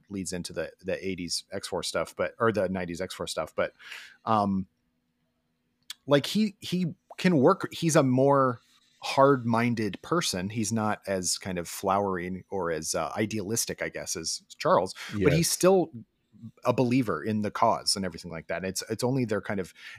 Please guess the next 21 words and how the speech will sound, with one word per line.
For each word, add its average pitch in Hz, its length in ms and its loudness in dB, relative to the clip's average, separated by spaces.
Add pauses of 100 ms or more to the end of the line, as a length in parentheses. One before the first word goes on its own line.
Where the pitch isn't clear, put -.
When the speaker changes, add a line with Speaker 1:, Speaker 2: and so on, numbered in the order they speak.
(100)
Speaker 1:
differing 113 400 0
ideologies 95 600 -2
that 95 120 -4
have 85 80 -12
made 90 160 -8
them 90 100 -12
clash 160 320 -2
in 95 40 -6
the 87 60 -6
past, 80 320 -8
and 92 80 -4
also 92 340 -4
Magneto's 98 520 -4
willingness 90 460 -6
to - 100 -10
do, 82 240 -10 (320)
you 95 100 -4
know, 71 200 -10 (300)
uh, 73 340 -4 (400)
murder 101 380 -4 (160)
<laughs> 214 120 2